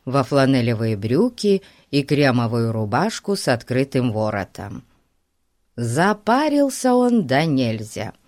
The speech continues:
и уже начинал тосковать о плохой погоде.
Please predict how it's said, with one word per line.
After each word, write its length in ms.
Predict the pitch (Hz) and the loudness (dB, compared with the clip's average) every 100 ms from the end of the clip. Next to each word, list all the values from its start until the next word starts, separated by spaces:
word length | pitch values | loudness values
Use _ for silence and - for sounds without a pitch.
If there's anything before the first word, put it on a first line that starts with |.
| _ _ _ _ _ _ _ _ - | _ _ _ _ _ _ _ _ -2
и 120 | 151 | 0
уже 240 | 156 170 | 2 2
начинал 520 | 269 247 180 147 214 | 2 2 2 2 0
тосковать 800 | 214 151 147 - 127 113 170 208 | 2 0 0 -2 0 0 -2 -2
о 80 | 123 | -4
плохой 400 | 120 123 120 165 | -2 -2 0 -2
погоде. 720 | 160 120 110 147 165 - 67 | -2 -4 -2 -2 -4 -8 -14